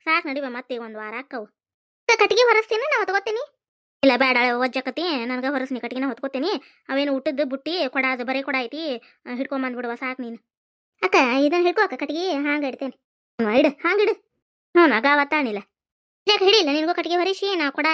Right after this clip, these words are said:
ಬುಟ್ಟಿ ತಗೋತೇನೆ. ಹೆಂಗ್ರಿ ಅಕ್ಕ? ಹ್ಞೂ, ಬಿಡುವ, ಗಾವ್ ಆತು. ಕೊಡ ಕೊಡಿ, ಇಲ್ಲ, ಅದೇನ್ ಬರೇದೈತ್, ನಡೀತೈತ್, ಹಿಡ್ಕೋತೇನೆ. ಏ, ಇಲ್ಲ, ಅಳೆವ, ಕಟ್ಗೆ ಹೊರಿ ಒಜ್ಜಕ್ಕವು, ನೀವ್ ನಡ್ರಿ, ಬರ್ತೇನೆ ನಾ, ಸಾವ್ಕಾಸ. ನಡ್ರಿ ಬಾ, ಹೋಗುಣ, ಸಾವ್ಕಾಸ ಹೋಗುಣ, ನಡ್ರಿ. ಹ್ಞೂ, ನಡಿ ಅಕ್ಕ, ಬಾ ಗಿರ್ಜಕ್ಕ. ಹ್ಞೂ, ನಡ್ರಿ, ಹೋಗುಣಂತ. ಇಲ್ಲ, ಚರ್ಗಿ ಇವ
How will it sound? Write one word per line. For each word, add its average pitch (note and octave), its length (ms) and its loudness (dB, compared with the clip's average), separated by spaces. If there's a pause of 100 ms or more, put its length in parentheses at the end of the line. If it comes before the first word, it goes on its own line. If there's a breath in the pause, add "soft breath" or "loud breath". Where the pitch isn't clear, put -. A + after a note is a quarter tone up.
(100)
ಬುಟ್ಟಿ C4+ 200 -6
ತಗೋತೇನೆ. C4+ 320 -8 (580)
ಹೆಂಗ್ರಿ C#5 220 6
ಅಕ್ಕ? D4 120 0 (680)
ಹ್ಞೂ, C4+ 140 4
ಬಿಡುವ, E4+ 240 6
ಗಾವ್ C#4+ 220 2
ಆತು. B3+ 240 -6
ಕೊಡ F#4+ 140 4 (100)
ಕೊಡಿ, A#4 180 0
ಇಲ್ಲ, D#4+ 140 -2
ಅದೇನ್ D#4 180 -4
ಬರೇದೈತ್, D4 360 -2
ನಡೀತೈತ್, C4+ 300 -4
ಹಿಡ್ಕೋತೇನೆ. C4+ 420 -8 (600)
ಏ, D4+ 100 8
ಇಲ್ಲ, E4 140 6
ಅಳೆವ, D#4 240 4
ಕಟ್ಗೆ D4 240 -2
ಹೊರಿ D4+ 160 0
ಒಜ್ಜಕ್ಕವು, D4 680 -2
ನೀವ್ C#4 140 -2
ನಡ್ರಿ, D#4 200 0
ಬರ್ತೇನೆ C#4 300 -6
ನಾ, A#3 60 -4
ಸಾವ್ಕಾಸ. D4 360 -6 (680)
ನಡ್ರಿ D#4 160 4
ಬಾ, C4 80 4
ಹೋಗುಣ, C#4+ 240 2 (280)
ಸಾವ್ಕಾಸ D4+ 320 -2
ಹೋಗುಣ, D#4 160 -2
ನಡ್ರಿ. D#4 220 -4
ಹ್ಞೂ, - 800 -4
ನಡಿ E4 180 6
ಅಕ್ಕ, D4+ 180 0
ಬಾ E4 160 2
ಗಿರ್ಜಕ್ಕ. D#4 300 -2 (640)
ಹ್ಞೂ, C4 120 6
ನಡ್ರಿ, C4 240 4
ಹೋಗುಣಂತ. B3+ 360 0 (840)
ಇಲ್ಲ, G#4 260 8
ಚರ್ಗಿ G#4+ 340 4
ಇವ B4 80 2